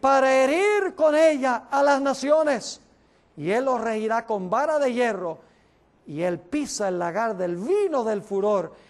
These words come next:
y de la ira del Dios Todopoderoso". Ahora la espada que tenía la intención de salvar es una espada que va ¿a qué?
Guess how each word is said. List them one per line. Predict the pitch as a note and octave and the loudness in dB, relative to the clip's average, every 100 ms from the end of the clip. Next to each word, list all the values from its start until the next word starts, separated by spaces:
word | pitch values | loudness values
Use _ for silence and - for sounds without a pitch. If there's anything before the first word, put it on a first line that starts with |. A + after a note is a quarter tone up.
| _ - | _ -6
y | F#3 | -4
de | E3 | -2
la | D#3 E3 | -4 -4
ira | A3+ F#3 C#3+ - - | -4 -6 -8 -18 -12
del | D#3+ D3 | -10 -10
Dios | C3+ F3+ F3 - | -8 -8 -10 -12
Todopoderoso". | D#3+ D#3 D#3 D3 C#3 C3 - _ _ _ _ _ _ _ _ | -10 -10 -10 -12 -12 -16 -20 _ _ _ _ _ _ _ _
Ahora | - D3+ G3 A#3 | -14 -4 -2 -2
la | A#3+ | -4
espada | A3 - C4 C4 G#3+ | -6 -10 -8 -4 -6
que | F3+ D#3+ | -6 -8
tenía | D#3+ F#3+ A3 | -8 -6 -4
la | G#3 | -4
intención | F#3+ F3 D#3 F3+ F#3+ G3 | -6 -10 -12 -8 -8 -8
de | F#3+ | -12
salvar | - D3+ D3+ B3+ F3 _ _ _ F3+ | -10 -10 -10 -12 -12 _ _ _ -10
es | F3+ E3+ | -8 -8
una | G#3 G#3 | -10 -10
espada | G3+ - F3+ F3 F#3 | -10 -12 -10 -8 -8
que | E3+ D3 | -8 -8
va | E3+ - | -8 -10
¿a | - F3 | -12 -14
qué? | - B3+ F3 | -8 -8 -8